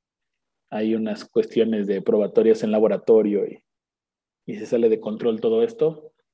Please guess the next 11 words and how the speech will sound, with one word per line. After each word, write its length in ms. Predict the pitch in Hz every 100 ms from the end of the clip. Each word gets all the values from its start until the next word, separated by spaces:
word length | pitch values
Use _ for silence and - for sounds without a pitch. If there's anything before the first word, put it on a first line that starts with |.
| _ _
<clears throat> 460 | 185 180 - 185 127
En 140 | 120
Cosas 220 | 120 123
Raras 200 | 117 113
Conocí 320 | - 113 110 113
Monos. 340 | 120 123 - _ _ _ _ _ _ _ _
Eh, 720 | 123 117 117 113 113 113 117 113 117 117 _ _ _ -
de 140 | 123
lo 140 | 123 127
otro, 300 | 127 151 -
pues, 380 | 113 - -